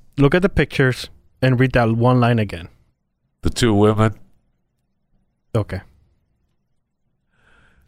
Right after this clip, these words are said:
Speaker 1: I thought the left one was a dude.
Speaker 2: The left one, uh, identifies as a dude, absolutely.
Speaker 1: Okay, thank you.
Speaker 2: But,
Speaker 1: Thank you.
Speaker 2: uh,
Speaker 1: No, the right one,
Speaker 2: but,
Speaker 1: yes.
Speaker 2: but legally is a woman. That's why she's, that's why she's being called a woman in the, in the story.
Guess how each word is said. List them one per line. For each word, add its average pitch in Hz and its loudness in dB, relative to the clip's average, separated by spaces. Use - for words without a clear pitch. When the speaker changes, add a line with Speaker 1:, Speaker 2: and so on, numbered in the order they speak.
Speaker 1:
I 147 0
thought 240 0
the 170 4
left 165 2
one 151 2
was 123 -2
a 104 -2
dude. 98 -10
Speaker 2:
The 104 2
left 139 4
one, 120 2
uh, 95 2
identifies 92 2
as 73 0
a 69 -4
dude, 76 2
absolutely. 80 2
Speaker 1:
Okay, 90 -4
thank - -4
you. 98 -6
Speaker 2:
But, 160 4
Speaker 1:
Thank 82 -2
you. 71 0
Speaker 2:
uh, 67 -6
Speaker 1:
No, 262 4
the 202 2
right 302 2
one, 349 4
Speaker 2:
but, 269 -8
Speaker 1:
yes. 127 0
Speaker 2:
but 113 0
legally 117 4
is 95 2
a 98 0
woman. 90 0
That's 87 -2
why 85 2
she's, 78 -4
that's 95 -2
why 90 4
she's 80 -4
being 78 -4
called 76 0
a 73 -2
woman 73 -4
in 71 -8
the, 71 -6
in 78 -8
the 71 -10
story. 69 0